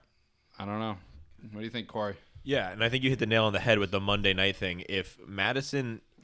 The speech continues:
Speaker 2: it, it's a huge question mark. So if, if, if Dalvin Cook's not gonna play and you don't know that he's not gonna play until Monday, you have to have either Madison or Mike Boone, or you have another Viking or Packer player in your flex to replace him with. Chibs, you cracking a beer? Do you wanna?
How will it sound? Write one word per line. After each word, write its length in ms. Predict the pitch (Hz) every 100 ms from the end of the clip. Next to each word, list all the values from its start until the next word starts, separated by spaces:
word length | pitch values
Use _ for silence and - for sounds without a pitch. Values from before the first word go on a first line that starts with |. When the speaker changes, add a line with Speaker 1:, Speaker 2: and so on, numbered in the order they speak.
| - - _ -
Speaker 2:
it, 180 | 139 143
it's 120 | 139
a 40 |
huge 260 | 131 190 -
question 260 | 110 95
mark. 140 | 82 71
So 160 | 110
if, 100 | 101 98 -
if, 260 | 117 104 - _
if 260 | 110 95 -
Dalvin 280 | 127 151
Cook's 180 | 143 131
not 160 | 117 110
gonna 140 | 107
play 220 | 104 107
and 100 | 90
you 80 | 98
don't 200 | 101 95
know 180 | 92 101
that 100 | 92
he's 140 | 85
not 140 | 98 90
gonna 140 | 92
play 300 | - 110 95
until 200 | 87 98
Monday, 340 | 95 107 92 87 - _
you 140 | 120 110
have 300 | - 120 -
to 80 | 110
have 260 | 107 98 -
either 260 | 113 104
Madison 460 | 95 95 104 - 113
or 160 | 95 110
Mike 260 | 107 98
Boone, 300 | 98 104 98 - - - -
or 180 | 123
you 160 | 127 117
have 480 | 104 104 101 98 - - - -
another 360 | 104 110 110 104
Viking 380 | 101 98 101
or 60 | 92
Packer 340 | - 98 92
player 540 | 92 - 101 95 90 -
in 180 | 107 101
your 120 | 101
flex 440 | - 101 92 92 -
to 160 | -
replace 440 | 92 87 104 98 98
him 120 | 90
with. 240 | 85 - _ _ - _ _ _ _ _ _ _ _ _ _ _ _ _ - -
Chibs, 140 | 120
you 80 | 98
cracking 260 | 92 104 98
a 20 |
beer? 180 | 95 107
Do 80 | 107
you 40 | 92
wanna? 180 | 90